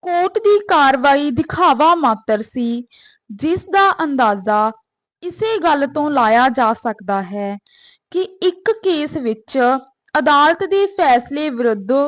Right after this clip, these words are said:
ਕੋਈ ਵੀ ਗਦਰੀ ਅੱਗੇ ਅਪੀਲ ਨਹੀਂ ਸੀ ਕਰ ਸਕਦਾ।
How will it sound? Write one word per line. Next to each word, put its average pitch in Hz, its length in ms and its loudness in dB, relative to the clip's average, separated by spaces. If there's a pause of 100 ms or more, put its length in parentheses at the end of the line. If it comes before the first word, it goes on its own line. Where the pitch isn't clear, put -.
(180)
ਕੋਈ 349 360 4
ਵੀ 415 200 2
ਗਦਰੀ 233 540 -4 (140)
ਅੱਗੇ 240 440 -4
ਅਪੀਲ 269 460 -4
ਨਹੀਂ 262 340 -4
ਸੀ 381 180 -2
ਕਰ 311 240 0
ਸਕਦਾ। 196 520 -8